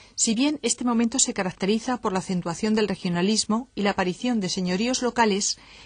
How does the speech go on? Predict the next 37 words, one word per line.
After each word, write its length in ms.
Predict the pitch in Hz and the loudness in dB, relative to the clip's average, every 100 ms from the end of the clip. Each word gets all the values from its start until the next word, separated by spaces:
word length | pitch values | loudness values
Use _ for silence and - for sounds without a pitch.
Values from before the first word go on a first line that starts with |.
| - | -2
que 120 | 214 | 2
derivan 400 | 202 214 262 285 | 4 4 4 0
en 140 | - 190 | 0 -2
poderosos 500 | 185 180 214 220 196 | 0 -2 -2 -2 -2
estados 340 | 175 226 202 | -2 -2 -2
regionales 680 | 226 240 240 214 196 190 - - - - - | -2 -2 0 2 2 0 -4 -8 -20 -20 -10
fundamentados 720 | 202 208 202 196 247 294 262 | 0 2 4 4 2 0 0
en 80 | 220 | -2
sociedades 500 | 202 - 190 214 220 | -2 -2 0 2 0
de 100 | 202 | 0
tipo 240 | 190 208 | 0 2
militarista. 800 | 196 180 170 165 165 - - 135 - _ _ _ _ _ _ _ _ - | 2 2 0 0 0 -2 -6 -12 -14 _ _ _ _ _ _ _ _ -2
La 100 | 185 | 0
mejora 320 | 175 220 233 | 2 2 2
de 80 | 220 | 2
los 160 | 202 | 0
cultivos, 560 | - 185 233 226 277 - | -2 -2 -2 0 -2 -4
gracias 360 | 185 196 214 202 | -4 -4 -2 -2
a 40 | |
la 60 | 185 | -2
ampliación 520 | 175 170 165 226 226 | -2 -4 -2 0 0
de 80 | 214 | 2
las 160 | 175 175 | 0 -2
redes 300 | 175 180 190 | -2 -2 0
hidráulicas 720 | 180 220 220 185 170 - - | 2 2 2 0 -2 -4 -4
y 140 | 190 | -2
al 100 | 175 | 0
empleo 380 | 170 170 214 208 | 0 0 0 2
del 180 | 190 185 | 2 0
guano 380 | 214 226 185 - | 2 2 2 -2
como 180 | 160 165 | -6 -4
fertilizante, 840 | 165 - 160 160 233 220 190 208 - - - - - - - - | -6 -4 -4 0 2 2 0 -6 -10 -20 -20 -20 -20 -20 -20 -4
propicia 500 | 226 226 285 - 311 | -2 0 0 -2 -2
un 140 | 254 277 | 2 4
importante 520 | 262 240 226 208 202 | 4 0 0 -2 -2
crecimiento 560 | 185 - 185 202 170 | -4 -2 0 0 0
demográfico, 720 | 160 170 165 214 - 180 - | -2 -2 0 -2 -2 -8 -8